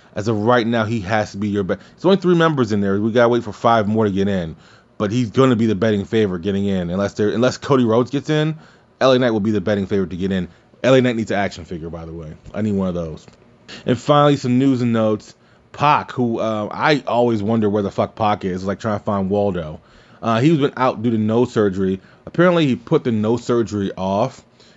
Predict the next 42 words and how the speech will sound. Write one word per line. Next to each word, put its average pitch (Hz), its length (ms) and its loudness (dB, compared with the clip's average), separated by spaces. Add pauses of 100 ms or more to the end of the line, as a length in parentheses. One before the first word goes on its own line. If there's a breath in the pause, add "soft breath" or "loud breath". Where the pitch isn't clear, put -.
(280 soft breath)
because 107 580 0
he 117 120 0
wanted 110 220 0
to 95 80 -8
finish 110 280 -4
the - 80 -10
Best 104 200 -2
of 98 80 -10
Seven 110 260 -2
series 110 240 -2
with 104 120 -6
the 98 120 -2
Elite. 98 400 -2 (340 loud breath)
And 107 120 0
once 113 100 0
he 117 60 -6
did 101 160 -2
that, 101 120 2
he 101 80 -6
said 98 140 -4
he 101 40 -2
would 95 100 -4
take 101 100 -6
some 87 100 -10
time 101 240 -2
off, 92 200 -4
which 92 100 -6
he 82 80 -14
did. 85 280 -4
So 95 80 -4
that's, 90 260 -6 (100)
that 98 160 -2
makes 92 220 -4
a - 100 -8
lot 92 300 -2
of 90 80 -6
fucking 90 300 -8
sense 87 260 -10
why, 87 180 -4
where 85 180 -4
he's 85 160 -10
been. 73 300 -12